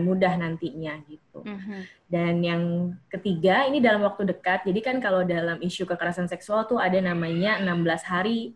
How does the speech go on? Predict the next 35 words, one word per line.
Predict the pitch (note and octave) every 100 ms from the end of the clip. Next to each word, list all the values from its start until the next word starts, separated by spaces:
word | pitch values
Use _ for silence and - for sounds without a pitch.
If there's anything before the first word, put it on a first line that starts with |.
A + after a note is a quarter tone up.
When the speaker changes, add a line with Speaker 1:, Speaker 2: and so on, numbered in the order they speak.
| -
Speaker 1:
an-, | F3 F3 F3+ - -
tanpa | F#3 F3+ F#3 G3
kekerasan. | F3+ E3+ D#3 - D#3+ D#3+ - _ -
Speaker 2:
Hmm. | G3 G#3+ -
Speaker 1:
Nah, | E3+ E3 F3+ - _
enam | F3+ F3 F3
belas | F3+ F#3+
hari | F3+
tanpa | F3+ F3 F3+ E3+
kekerasan | F3+ E3+ F3 E3+ E3+ F3 E3+
terhadap | F3 E3+ E3+ E3+
perempuan | E3+ E3+ F3 D#3
ini | D#3+ D#3+ A3 C#4 C#4
kita | G3 G3 E3+ E3 E3 - _ _ _ _ _
buat | - E3+ E3 F#3 A3+ - -
jadi | E3+ G#3
namanya | G#3 F3+ E3+ F3 G3+ G#3+ A3+ A3
Put | G#3 G#3
Shoes | - F#3 F3+ E3
Out | F#3 F#3
in | F#3
Silence. | F#3 F#3 G3 F#3+ F#3 F3+ -
Jadi | E3+ D#3+ G3 G3+ - _ -
karena | F#3 F#3+
kita | A#3+ C#4+
kan | D4
nggak | G#3 F3
bisa | G#3
ya | G3+ A#3
ngumpul-ngumpul | G3 F#3 F#3+ F#3 F3+ F3+ A3+
nih, | A#3 A#3+
Cit, | A#3 A3
lagi | F#3 F#3
Speaker 2:
Mm-mm. | -
Speaker 1:
pandemi. | E3+ E3 F3 F3